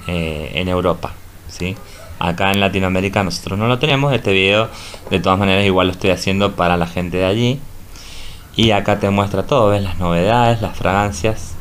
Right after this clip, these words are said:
Puedes ver las fragancias. P-, vamos a mostrar una nomás porque si no se nos va a hacer larguísimo el video.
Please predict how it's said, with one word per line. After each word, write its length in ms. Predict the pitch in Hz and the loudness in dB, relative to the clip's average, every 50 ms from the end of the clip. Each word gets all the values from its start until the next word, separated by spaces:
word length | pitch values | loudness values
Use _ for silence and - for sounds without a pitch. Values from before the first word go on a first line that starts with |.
| - - - - - - - - - - - | -8 -8 -8 -8 -8 -8 -10 -10 -10 -10 -8
Puedes 300 | - - 85 85 85 85 | -2 0 0 0 0 0
ver 200 | 95 92 92 90 | 2 2 2 2
las 200 | 90 85 80 - | 2 0 -2 -2
fragancias. 800 | - 82 82 85 85 90 87 - - 104 98 98 101 - - - - - - - | -4 -2 0 0 0 0 -2 -4 -2 -2 -2 -2 -4 -6 -14 -16 -16 -18 -14 -14
P-, 80 | - - - | -14 -12 -4
vamos 300 | - 82 87 85 82 76 | 0 0 2 2 2 0
a 40 | 76 | 0
mostrar 360 | 73 71 - - 78 80 80 | -2 -6 -6 -4 -2 -2 -2
una 340 | 82 90 98 95 87 82 80 | -2 -2 -2 0 0 0 -2
nomás 300 | 78 78 82 85 82 85 | -2 -2 0 -2 -2 -2
porque 320 | - - - - 73 76 78 80 73 - - - - - - - - - - | -6 -10 -8 -8 -8 -6 -6 -8 -12 -12 -16 -16 -14 -14 -14 -14 -14 -12 -6
si 60 | - | -2
no 100 | 92 95 | -2 0
se 100 | 90 - | 0 0
nos 120 | 95 90 87 | 0 0 0
va 60 | 90 | 0
a 20 | |
hacer 180 | 90 - 98 90 | -2 -2 -2 0
larguísimo 500 | 87 85 85 87 87 85 - 90 90 90 | 0 0 0 -2 -4 -4 -4 -4 -4 -2
el 100 | 87 87 | -2 -2
video. 360 | 90 98 101 98 98 110 123 | -2 0 0 0 0 -2 -4